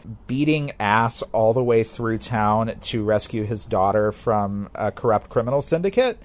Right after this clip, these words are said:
That's not something that this version can really take away, but the actual experience could be a lot better if it had a second player available.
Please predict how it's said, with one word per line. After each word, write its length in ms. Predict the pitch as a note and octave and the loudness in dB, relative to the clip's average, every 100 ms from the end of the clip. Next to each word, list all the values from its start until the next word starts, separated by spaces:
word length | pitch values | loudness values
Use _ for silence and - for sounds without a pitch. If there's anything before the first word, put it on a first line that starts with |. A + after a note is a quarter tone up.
| - - | -18 2
That's 340 | F3 A#3+ - | 4 4 0
not 340 | E3+ E3 F3+ | 0 2 0
something 460 | - D#3 C#3+ C#3+ C3 | -2 -6 -2 -2 2
that 160 | B2 A#2 | 2 2
this 180 | A#2 | -4
version 380 | A#2+ A2+ G#2+ A2+ | -2 -2 -2 -6
can 240 | G2+ G#2 G2 | -6 -8 -4
really 320 | G#2+ G#2+ G2+ | -2 0 -2
take 280 | - G#2 - | -2 -2 0
away, 440 | F#2+ F#2+ G2+ B2 - - - - - | 0 2 2 0 -6 -20 -20 -16 -6
but 460 | - D4+ E4+ B3 - | 2 4 4 0 -4
the 180 | F3+ A#3+ | -2 4
actual 340 | A#3+ C4 - B3+ | 4 4 0 -2
experience 880 | - - F3+ E3+ D3+ C#3+ - - - - | -2 -2 0 2 2 0 -4 -8 -12 -6
could 180 | - D3 | 2 2
be 100 | C3 | 4
a 80 | A2+ | 4
lot 300 | G2+ G2+ - | 4 2 2
better 500 | F#2+ F#2 F#2+ F#2 G2+ | 0 2 2 0 -4
if 160 | - A2+ | -4 0
it 80 | G#2+ | 0
had 180 | G#2+ F#2+ | 0 -2
a 60 | |
second 340 | - F2+ - F2 | -2 -4 -6 -8
player 260 | E2+ C#2+ | -6 -4
available. 600 | G2+ - C#2+ D#2+ - - | -4 -4 -6 -6 -10 -12